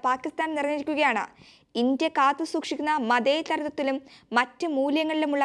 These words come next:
വെറുപ്പാണ് പാകിസ്ഥാൻ പ്രകടിപ്പിക്കുന്നത് എന്നും യു എനിലെ സ്ഥിരം പ്രതിനിധിയായ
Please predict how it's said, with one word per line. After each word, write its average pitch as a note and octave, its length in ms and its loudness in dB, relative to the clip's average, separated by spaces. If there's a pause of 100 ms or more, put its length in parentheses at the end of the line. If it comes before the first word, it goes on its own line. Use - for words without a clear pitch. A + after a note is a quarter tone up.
(180)
വെറുപ്പാണ് C4 500 0 (220)
പാകിസ്ഥാൻ C#4 480 -2 (120)
പ്രകടിപ്പിക്കുന്നത് D4+ 680 0 (100)
എന്നും G3+ 180 -2 (440)
യു C#4 100 4 (120)
എനിലെ C4 260 4 (220)
സ്ഥിരം D#4+ 380 0 (100)
പ്രതിനിധിയായ C4 580 2